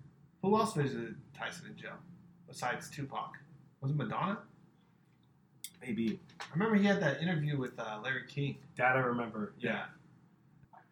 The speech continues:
Speaker 2: We could talk more about the parallels. We could talk, well, let, let's talk about Tupac a little bit, and then we can talk a little bit more about the parallels. But obviously, we both grew up in the nineties, right?
Speaker 1: Right.
Speaker 2: Tupac was on the radio constantly. I mean, in L A, it was just,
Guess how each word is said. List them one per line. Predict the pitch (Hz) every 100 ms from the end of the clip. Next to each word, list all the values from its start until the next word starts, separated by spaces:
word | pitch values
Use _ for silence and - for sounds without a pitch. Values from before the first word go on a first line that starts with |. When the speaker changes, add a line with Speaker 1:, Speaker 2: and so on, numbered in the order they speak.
| _ _ _ - - _ -
Speaker 2:
We | 175
could | 214
talk | - 196 185
more | 170
about | 156 147
the | 156
parallels. | - 156 143 135 131
We | 120
could | 123 -
talk, | 135 120 -
well, | 143 180
let, | 185 -
let's | 190 -
talk | 233 226
about | 180
Tupac | 175 143 117 120
a |
little | 113
bit, | 110 104 -
and | 135
then |
we | -
can | -
talk | - 139
a | 123
little | 127
bit | 123 113
more | 123
about | 113 110
the | 104
parallels. | 123 120 110 104
But | - 110 - - - - - - - - - - - - _ -
obviously, | 151 180 170 165 160 147 - - -
we | 156
both | 151 151 147
grew | 147
up | 139
in |
the | 139
nineties, | 131 143 156 165
right? | 156 175 190 -
Speaker 1:
Right. | - 110 -
Speaker 2:
Tupac | 160 147 135
was | 139
on | 139
the | 135
radio | 135 135 131 123 -
constantly. | - 135 151 147 127 107 123 143 127
I |
mean, | 135
in | 123
L | 127 117 139
A, |
it | 135 110
was | 107 -
just, | - -